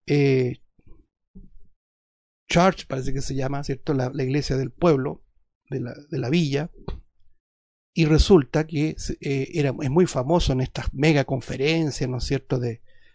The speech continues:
eh, que as-, antes de la pandemia se realizaban. Eh, Matt Chandler, un predicador peligroso en su enseñanza, hermano.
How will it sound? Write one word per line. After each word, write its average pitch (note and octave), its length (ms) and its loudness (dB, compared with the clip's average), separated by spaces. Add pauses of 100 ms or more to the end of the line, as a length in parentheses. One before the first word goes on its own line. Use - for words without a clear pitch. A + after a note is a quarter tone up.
(320)
eh, A#2+ 360 -6
que C#3 120 -4
as-, - 240 -6
antes D3 280 0
de C3+ 60 4
la B2+ 120 4
pandemia C3 460 0
se C3 140 -6
realizaban. C3 760 0 (960)
Eh, C3+ 760 2 (760)
Matt E3 240 8
Chandler, E3 560 6 (1400)
un A#3 160 0
predicador G3 580 4
peligroso B2+ 600 -2
en G3 60 -2
su E3+ 140 -2
enseñanza, D#3 600 -4
hermano. B2 440 -6